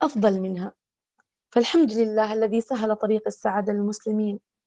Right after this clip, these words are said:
ووعدهم بجزيل الجزاء في العاجل ويوم الدين، وأرسل لنا سيد الأنبياء ليكون رحمة للعالمين،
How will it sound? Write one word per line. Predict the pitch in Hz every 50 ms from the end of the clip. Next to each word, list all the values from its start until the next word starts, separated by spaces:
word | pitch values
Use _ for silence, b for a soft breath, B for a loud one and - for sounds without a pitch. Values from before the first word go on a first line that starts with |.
| _ _ _ _ -
ووعدهم | 220 220 233 240 226 226 - - 220 214 220 294 254 320 277 285 254 226
بجزيل | 214 208 202 226 208 262 320 302
الجزاء | 262 196 - 220 196 185 202 202 202 - - _ _ _ _ _ _ _
في | _ -
العاجل | 240 247 226 262 262 247 214 220 214 208
ويوم | 208 208 220 214 208 202
الدين، | 196 175 175 202 220 214 214 240 - _ _ _ _ _ _ _ _ _ _ _ _ _ _ _ _ _ _ _ _ _ _ _ _ _ -
وأرسل | 220 226 240 240 240 233 226 - - - - _ _ _ 320 330 330 - - 294 269 247 240 247
لنا | 247 240 226 214 214 220 - - _ _ _ _ _ _ _ _ _
سيد | _ - - 330 294 285 285 208 226
الأنبياء | 233 - 233 226 220 196 220 220 226 220 214 - 220
ليكون | 208 240 240 240 - 254 233
رحمة | 240 254 - - 226 208
للعالمين، | 208 226 214 196 190 214 214 202 196 202 214 220 214 208 - -